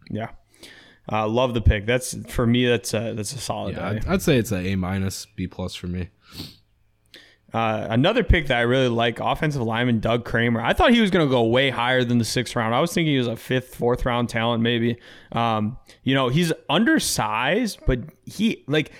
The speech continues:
Speaker 1: that's really the only bad part of his game. I mean, he was a five-year starter in college, always super consistent, athletic, um, just a, just a smaller dude. And it's like, I don't,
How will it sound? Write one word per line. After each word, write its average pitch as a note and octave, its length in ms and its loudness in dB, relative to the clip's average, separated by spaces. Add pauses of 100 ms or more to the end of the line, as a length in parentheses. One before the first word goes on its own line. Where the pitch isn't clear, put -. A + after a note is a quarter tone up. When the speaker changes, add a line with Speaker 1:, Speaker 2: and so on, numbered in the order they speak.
(140)
Speaker 1:
that's - 260 0
really D3 360 4
the B2+ 280 0
only C#3 360 4
bad A#2 320 -2
part B2 180 2
of A#2 80 0
his G#2+ 140 -4
game. B2 200 -2
I G#2+ 40 -6
mean, A#2 180 0
he D3 100 2
was C#4 120 0
a A2 100 -4
five-year D3 680 0
starter C3 440 2
in B2+ 140 2
college, A#2+ 560 0 (320)
always D3+ 440 4
super C#3 360 2
consistent, B2+ 760 0 (100)
athletic, B2 1000 0 (380)
um, A2+ 460 -2
just D3 280 -4
a, F3 120 2
just C#3+ 280 -2
a E3+ 60 0
smaller B2+ 640 2
dude. A#2 520 0
And A2+ 340 0
it's A#2+ 140 -4
like, C3+ 140 0
I B2+ 140 0
don't, D3 200 -2